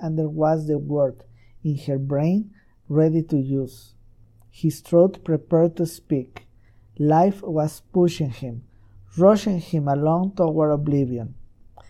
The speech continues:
He sensed the expansion of his fingernails, the adjustment of his cells, the profusion of his hair, the multiplication of his bones and sinew, the growing of the soft pale wax of his brain.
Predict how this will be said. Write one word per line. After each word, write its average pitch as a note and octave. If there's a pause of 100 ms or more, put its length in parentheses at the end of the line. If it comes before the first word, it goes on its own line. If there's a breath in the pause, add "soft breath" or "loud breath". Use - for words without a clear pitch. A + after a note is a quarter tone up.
(300 soft breath)
He F3
sensed F#3+
the G3
expansion E3+
of D#3+
his D#3
fingernails, C#3 (420 soft breath)
the D3+
adjustment D#3+
of D3
his D3
cells, C3+ (680 soft breath)
the D3+
profusion F#3
of D3+
his D#3
hair, B2+ (500)
the D#3+
multiplication E3
of D3+
his C#3+
bones D#3+
and D#3
sinew, C#3 (480)
the D#3+
growing E3
of C#3+
the C#3
soft -
pale E3
wax D#3
of D#3+
his C#3+
brain. C3